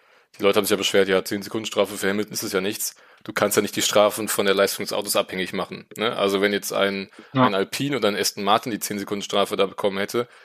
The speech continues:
Speaker 1: dann wäre das Rennen für die schon, ähm, ja, nicht unbedingt gelaufen, aber das hätte einen deutlich größeren Impact als eben bei Hamilton. Deswegen fällt's da vielleicht nochmal dann irgendwie ein bisschen zu wenig aus, äh, für die Begriffe der Zuschauer, aber gut,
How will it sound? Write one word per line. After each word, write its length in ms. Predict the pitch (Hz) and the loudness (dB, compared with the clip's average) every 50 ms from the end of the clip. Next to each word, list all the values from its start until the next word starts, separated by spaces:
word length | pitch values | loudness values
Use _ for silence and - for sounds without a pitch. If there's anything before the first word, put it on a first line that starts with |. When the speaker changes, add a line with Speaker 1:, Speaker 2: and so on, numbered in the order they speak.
| - _ _ | -20 _ _
Speaker 1:
dann 200 | - 101 98 95 | 0 0 2 4
wäre 120 | 101 101 104 | 4 4 4
das 220 | 104 101 - - | 4 2 2 4
Rennen 200 | 107 101 107 107 | 4 2 2 0
für 140 | - - 107 | -4 -6 -6
die 140 | 101 107 98 | -4 -4 -2
schon, 560 | - - - 110 117 127 120 107 101 - - _ _ _ _ - | -2 0 2 4 4 2 2 -2 -6 -8 -12 _ _ _ _ -12
ähm, 580 | - 120 107 104 101 98 101 98 95 95 90 _ - | -4 2 4 4 4 4 0 -4 -10 -12 -14 _ -6
ja, 160 | - 101 101 | -4 -2 -2
nicht 300 | 98 104 104 - - - | -2 -2 -6 -6 -8 -10
unbedingt 260 | 123 117 104 104 98 - | -10 -6 -6 -6 -4 -4
gelaufen, 600 | - 98 98 95 104 123 - - 143 139 131 - | 2 4 6 6 6 6 4 0 -4 -6 -6 -6
aber 200 | 107 107 104 101 | -4 -2 -2 0
das 140 | 98 - | 0 -2
hätte 180 | - 101 - 113 104 | -2 -4 -4 -6 -8
einen 100 | 101 98 | -8 -2
deutlich 320 | - 113 110 104 101 - - | 0 2 2 2 0 -6 -8
größeren 420 | - 104 113 117 104 104 95 98 | -4 -4 -2 -2 -2 -4 -4 -4
Impact 340 | 98 101 98 - 95 92 - | -6 -8 -6 -4 -4 -4 -4
als 160 | - - - | -6 -6 -6
eben 180 | - 101 101 98 | -8 -8 -6 -4
bei 140 | 92 90 | -2 0
Hamilton. 340 | 92 104 110 104 92 - 98 | 0 0 0 0 -2 -4 -6
Deswegen 400 | 90 95 - - 98 98 95 95 | -6 -6 -6 -4 -2 -4 -4 -4
fällt's 280 | - - - 90 - - | -4 -4 -4 -2 -2 0
da 120 | - 98 98 | 0 0 2
vielleicht 280 | - 107 98 - - | 2 2 2 2 0
nochmal 300 | 98 98 - - 104 95 | -2 -2 -2 0 0 0
dann 140 | 95 92 98 | 0 0 -2
irgendwie 220 | 98 95 98 98 | -4 -6 -8 -8
ein 60 | 95 92 | -8 -8
bisschen 220 | 92 - - - | -8 -8 -6 -6
zu 240 | - - - 98 90 | -6 -4 -4 -2 0
wenig 360 | 101 104 107 104 92 82 95 | 0 0 0 0 -4 -4 -4
aus, 360 | 92 95 95 110 - - - - - - - - - - _ _ - - | -2 -2 -2 -2 -2 -4 -8 -12 -18 -20 -20 -20 -20 -20 _ _ -6 -2
äh, 180 | 98 90 90 87 | 0 2 2 0
für 180 | - - 107 95 | -2 -4 -6 -6
die 80 | 98 | -4
Begriffe 400 | 90 95 85 - 98 92 - 101 | -6 -8 -4 -4 -4 -2 0 0
der 240 | 95 95 92 92 92 | 2 2 2 2 0
Zuschauer, 560 | - - - 98 - - 98 101 104 107 107 | -2 -6 -8 -4 0 2 2 4 4 2 2
aber 320 | 92 90 92 92 92 90 - - - - - - - - - - - _ _ _ _ _ _ _ _ _ _ | 0 0 0 -2 -2 -2 -6 -12 -20 -20 -20 -20 -20 -20 -20 -20 -20 _ _ _ _ _ _ _ _ _ _
gut, 180 | - - 135 | -6 -4 -4